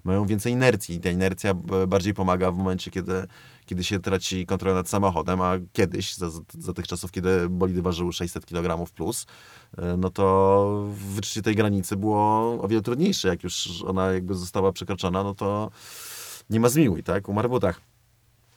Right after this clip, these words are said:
Wie-, jakoś się rozgadałem, prawda, dygresyjnie na temat, na temat tych, e, tych opon, tak, bo przyszliśmy do wąskich samochodów, więc...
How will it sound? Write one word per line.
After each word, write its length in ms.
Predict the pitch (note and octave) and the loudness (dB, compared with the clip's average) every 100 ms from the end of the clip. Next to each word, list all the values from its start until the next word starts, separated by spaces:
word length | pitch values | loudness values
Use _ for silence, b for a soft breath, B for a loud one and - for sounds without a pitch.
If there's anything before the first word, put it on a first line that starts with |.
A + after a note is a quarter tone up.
| _ _ _ _ - - | _ _ _ _ -20 -6
Wie-, 280 | A#2 A#2+ C3+ | -4 -2 -4
jakoś 220 | C3 C3+ | -4 -4
się 140 | - | -2
rozgadałem, 420 | A2+ G#2+ A2+ F2+ D#2+ | 0 2 4 2 0
prawda, 240 | E2+ F2+ | -6 -4
dygresyjnie 540 | F2+ A#2+ A2+ F#2 E2+ | 2 2 4 0 0
na 80 | F2+ | 0
temat, 340 | A#3 - B3 C#4+ | -2 0 0 0
na 100 | - | 0
temat 220 | C4+ F3 A#3 | 0 -2 -2
tych, 220 | - F2+ | -2 -2
e, 360 | F2 E2+ F#2+ F2 | -2 -2 -6 -8
tych 200 | E2+ F#2 | -10 -8
opon, 240 | F2+ E2+ | -6 -6
tak, 120 | F2 | -6
bo 140 | F2 E2+ | -8 -10
przyszliśmy 380 | - - F#2 | -12 -10 -6
do 100 | F2 | -6
wąskich 300 | E2+ E2+ F2+ | -6 -8 -8
samochodów, 440 | F#2 F2 F2 F#2 F2 | -6 -4 -4 -6 -8
więc... 260 | F2 - | -10 -12